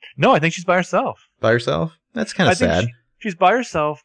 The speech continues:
Speaker 1: and then, like, she's just, like, looking over at, like, a group of people at this resort or whatever,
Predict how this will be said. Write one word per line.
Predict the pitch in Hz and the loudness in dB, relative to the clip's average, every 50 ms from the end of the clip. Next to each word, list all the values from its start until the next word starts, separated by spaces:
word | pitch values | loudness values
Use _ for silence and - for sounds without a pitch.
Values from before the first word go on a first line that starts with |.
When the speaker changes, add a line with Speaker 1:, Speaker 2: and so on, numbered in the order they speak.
| - | -6
Speaker 1:
and | - 143 147 143 | -4 -4 -4 -2
then, | 143 143 143 139 | -4 -6 -4 -4
like, | 135 131 127 127 | -6 -6 -6 -6
she's | - - 156 139 | -6 -6 -8 -6
just, | 160 151 - | -6 -4 -4
like, | 165 147 | -4 -4
looking | 143 147 165 165 190 180 165 156 | -2 -4 -6 -4 -4 -4 -2 0
over | 143 147 147 151 160 165 175 180 - - | 0 -2 -2 -2 -4 -6 -6 -6 -8 -4
at, | 135 127 127 123 | -2 -2 -2 0
like, | 127 127 123 117 - | -2 -4 -4 -4 -6
a | |
group | 107 - 131 123 - | -6 -6 -6 -6 -6
of | 123 | -8
people | - 127 127 127 139 135 | -6 -6 -6 -4 -4 -6
at | 127 | -4
this | - 123 113 - | -4 -8 -8 -6
resort | 123 107 117 117 120 131 131 | -10 -6 -2 0 0 0 0
or | 135 | -2
whatever, | 139 143 151 156 156 170 180 190 - | 0 0 0 0 0 0 -2 -2 -4